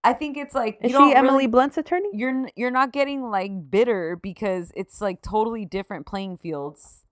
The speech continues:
Speaker 2: Still.
Speaker 1: I don't think it matters as much.
Speaker 2: Still.
Speaker 1: It's like, uh, Meryl Streep and her husband, who's a sculptor.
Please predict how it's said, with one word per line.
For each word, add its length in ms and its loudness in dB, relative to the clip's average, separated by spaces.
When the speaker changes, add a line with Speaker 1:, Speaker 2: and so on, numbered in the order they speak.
Speaker 2:
Still. 480 -4
Speaker 1:
I 140 -4
don't 220 -8
think 160 -8
it 80 -6
matters 400 -4
as 160 -8
much. 460 -10
Speaker 2:
Still. 400 -4
Speaker 1:
It's 240 -4
like, 320 0
uh, 580 6
Meryl 320 0
Streep 300 -10
and 120 -6
her 120 -6
husband, 340 -2
who's 100 -4
a 60 -4
sculptor. 800 -4